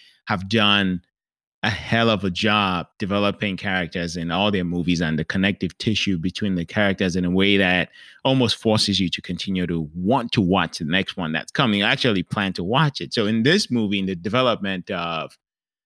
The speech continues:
the new Captain America, like, they, they had a lot of parallels in the movie that builds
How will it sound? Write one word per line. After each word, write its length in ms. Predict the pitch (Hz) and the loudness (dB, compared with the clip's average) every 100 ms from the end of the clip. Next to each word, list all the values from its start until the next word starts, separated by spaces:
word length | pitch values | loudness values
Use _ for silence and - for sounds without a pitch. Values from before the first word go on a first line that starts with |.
| _ _ | _ _
the 80 | 107 | 2
new 180 | 110 107 | 2 2
Captain 320 | 98 92 95 | 0 -2 -4
America, 560 | 90 90 90 - 90 78 | -2 0 0 -2 -4 -2
like, 280 | 78 78 - _ _ _ _ _ _ _ _ - - - | -4 -6 -10 _ _ _ _ _ _ _ _ -18 -16 -2
they, 260 | 110 113 - | 0 0 0
they 80 | 117 | -2
had 240 | 107 147 | 2 2
a 60 | 143 | 4
lot 220 | 123 117 | 4 2
of 100 | 95 - _ | 0 -8 _
parallels 600 | - 113 113 98 90 - | -6 -2 0 -2 -6 -8
in 100 | 95 | -8
the 80 | 90 | -6
movie 760 | 90 101 104 90 82 76 71 _ _ _ _ _ _ | -6 -4 -4 -4 -6 -8 -12 _ _ _ _ _ _
that 480 | 113 98 85 87 - | -2 -2 -4 -10 -2
builds 540 | 117 110 104 92 - | 2 2 2 -2 -8